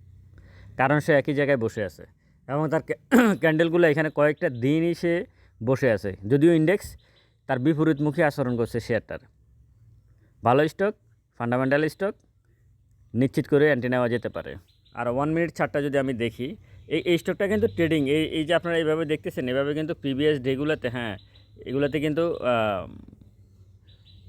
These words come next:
প্রফিট হয়, মানে ভালো প্রফিট করা যায় মোবিল যমুনাতে, ট্রেডিং পারপাসে যদি চিন্তা করা যায়। ট্রেডিং মানে জেড ক্যাটাগরি আর বি ক্যাটাগরি হবে তা না।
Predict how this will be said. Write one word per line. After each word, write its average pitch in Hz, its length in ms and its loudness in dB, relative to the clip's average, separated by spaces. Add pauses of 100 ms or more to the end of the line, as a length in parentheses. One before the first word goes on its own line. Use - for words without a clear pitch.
প্রফিট 156 320 2
হয়, 104 240 0 (160)
মানে 117 420 -2 (140)
ভালো 139 220 2
প্রফিট 151 300 -2
করা 135 200 0
যায় 117 120 0
মোবিল 104 280 -2
যমুনাতে, 92 460 -8 (720)
ট্রেডিং 127 280 2
পারপাসে 131 360 0
যদি 120 200 -2
চিন্তা 110 280 -2
করা 90 200 -2
যায়। 71 180 -8 (680)
ট্রেডিং 170 300 4
মানে 190 240 2
জেড 160 200 0
ক্যাটাগরি 165 420 0
আর 160 60 0
বি 151 140 -4
ক্যাটাগরি 127 420 -2
হবে 113 300 -2
তা 98 200 -6
না। 92 240 -10